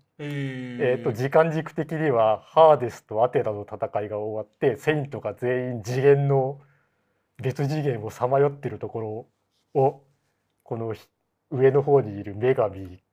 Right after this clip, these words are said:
Speaker 2: ていうのが地球を滅ぼそうとして、
Speaker 1: えー。
Speaker 2: じゃあどうするのかって言ったら、
Speaker 1: うん。
Speaker 2: 死んでたポセイドン七将軍が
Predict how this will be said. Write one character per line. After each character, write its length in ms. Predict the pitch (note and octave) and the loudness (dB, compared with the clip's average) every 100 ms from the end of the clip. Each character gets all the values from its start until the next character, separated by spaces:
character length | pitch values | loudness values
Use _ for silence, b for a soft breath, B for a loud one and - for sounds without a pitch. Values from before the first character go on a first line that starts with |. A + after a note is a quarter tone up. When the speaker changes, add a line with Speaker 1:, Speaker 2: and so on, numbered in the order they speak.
| _ - | _ -12
Speaker 2:
て 60 | |
い 140 | G#2 G#2+ | -10 -8
う 40 | |
の 120 | G2+ | -10
が 120 | F#2+ | -12
地 140 | F#2 - | -14 -12
球 160 | B2 | -6
を 80 | A#2 | -4
滅 320 | A2 B2 B2 | -2 -2 0
ぼ 100 | C3 | -2
そ 180 | B2 C#3 | -2 -4
う 60 | B2 | -4
と 120 | G#2+ | -8
し 120 | - | -10
て、 280 | - A#2 A2 - | -4 -4 -4 -10
Speaker 1:
え 160 | D#3 | -8
ー。 40 | D3 | 2
Speaker 2:
じ 60 | |
ゃ 60 | C3+ | 2
あ 60 | A#2 | 6
ど 140 | E3+ | 6
う 40 | |
す 100 | E3+ | 6
る 80 | F3 | 2
の 120 | A#2 | 0
か 100 | G#2+ | -4
っ 20 | G#2 | -8
て 80 | - | -8
言 80 | G#2 | -12
っ 20 | |
た 160 | - G#2+ | -6 -6
ら、 220 | G2 G2 _ B B | -6 -12 _ B B
Speaker 1:
う 40 | A2+ | -20
ん。 60 | G#2 B B _ - | -20 B B _ -14
Speaker 2:
死 180 | - | -6
ん 100 | D3+ | -2
で 120 | D3+ D#3 | -2 -2
た 100 | C3+ | -4
ポ 160 | - | -8
セ 160 | A2+ E3 | -2 0
イ 60 | |
ド 100 | D3 | 0
ン 80 | G#2+ | -4
七 220 | A2+ B2+ | -2 0
将 200 | - D3 C3 | 2 2 2
軍 200 | A2+ G#2 | -2 -8
が 300 | G#2 G2+ | -10 -10